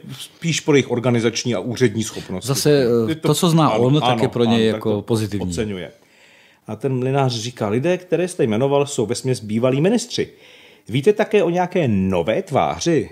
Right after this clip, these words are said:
Speaker 2: Tak schválně.
Speaker 1: Rok devadesát pět.
Speaker 2: Nová tvář.
Speaker 1: "Takovým člověkem je šéf investiční společnosti Patria pan Bakala.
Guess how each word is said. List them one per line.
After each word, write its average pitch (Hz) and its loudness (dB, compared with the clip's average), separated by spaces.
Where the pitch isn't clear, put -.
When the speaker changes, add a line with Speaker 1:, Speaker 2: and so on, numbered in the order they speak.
Speaker 2:
Tak - -12
schválně. - -8
Speaker 1:
Rok 110 0
devadesát 101 0
pět. 85 -4
Speaker 2:
Nová 95 -6
tvář. 78 -12
Speaker 1:
"Takovým 220 2
člověkem 170 2
je 135 4
šéf 165 2
investiční 147 -2
společnosti 143 -2
Patria 117 0
pan 104 0
Bakala. 85 0